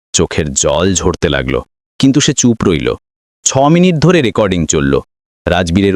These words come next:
উদাসীনতা, হাসি এবং সেই প্রতারণা যা সিয়াকে ছুরির মতো বিঁধছিল।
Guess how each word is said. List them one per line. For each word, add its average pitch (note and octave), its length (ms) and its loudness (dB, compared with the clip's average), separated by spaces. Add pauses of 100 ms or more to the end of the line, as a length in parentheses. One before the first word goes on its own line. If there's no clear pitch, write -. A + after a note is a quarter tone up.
উদাসীনতা, G#2+ 720 0 (280)
হাসি A#2 460 0 (300)
এবং B2+ 280 4
সেই C#3+ 220 2
প্রতারণা A2 680 0 (340)
যা F2 140 0
সিয়াকে F2 440 0
ছুরির G2 440 0
মতো E2+ 260 0
বিঁধছিল। D#2 680 -2